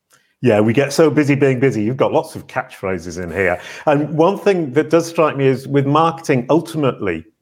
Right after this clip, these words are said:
we're trying to get people to Google our brand name or to search for our brand name or seek us out. That's the ultimate aim, which is why I think kind of, um, from our perspective, what we're doing feeds into everything else, which is why I asked those two questions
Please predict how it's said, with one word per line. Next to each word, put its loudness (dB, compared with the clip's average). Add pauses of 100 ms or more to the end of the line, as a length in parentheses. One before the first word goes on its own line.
(460)
we're 2
trying 0
to 0
get -2
people -2
to -6
Google 2
our 0 (220)
brand 0
name -2 (240)
or 0
to -4
search 0
for -2
our 2
brand -2
name -2
or 2
seek -6
us -4
out. 0 (240)
That's -2
the 2
ultimate 0
aim, 0
which -2
is -4
why 4
I 4
think -2
kind -4
of, -4 (340)
um, -4 (760)
from 0
our 2
perspective, -4
what -2
we're 4
doing 2
feeds 0
into 2
everything 0
else, 0
which -8
is -4
why 2
I -2
asked -2
those -4
two -8
questions -6